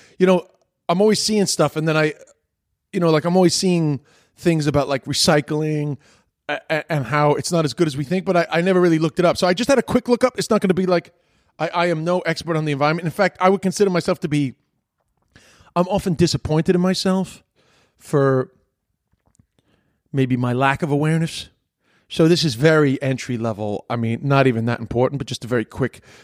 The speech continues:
sort of thing to discuss. But before we do, uh, as I've been doing lately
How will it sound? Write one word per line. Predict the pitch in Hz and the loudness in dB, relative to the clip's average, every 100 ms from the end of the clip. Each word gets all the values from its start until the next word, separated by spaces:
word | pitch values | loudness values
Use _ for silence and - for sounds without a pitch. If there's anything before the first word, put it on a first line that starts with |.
| - | -10
sort | - 131 | -2 0
of | 117 - - _ | 0 -6 -20 _
thing | 147 135 | -2 -2
to | - | -4
discuss. | - - - 147 131 - - - _ _ _ _ - | -10 -6 -2 2 0 0 -6 -12 _ _ _ _ -4
But | 131 - | -4 -4
before | 139 160 | -4 0
we | 147 | 2
do, | 131 143 151 160 | 2 2 2 0
uh, | 143 131 127 - 160 | -2 -2 -4 -4 -2
as | 165 | 2
I've | 156 147 | 2 2
been | 160 147 | 0 2
doing | 165 156 | 4 4
lately | 156 156 165 190 208 | 4 2 -2 -8 -10